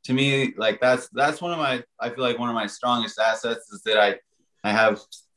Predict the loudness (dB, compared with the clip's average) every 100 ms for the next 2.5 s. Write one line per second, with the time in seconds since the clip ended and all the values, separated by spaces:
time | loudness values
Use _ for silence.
0 | _ _ 0 0 0 -4 -4 0 2 0
1 | -2 -2 2 2 2 2 2 -2 -10 -8
2 | 0 4 4 2 -2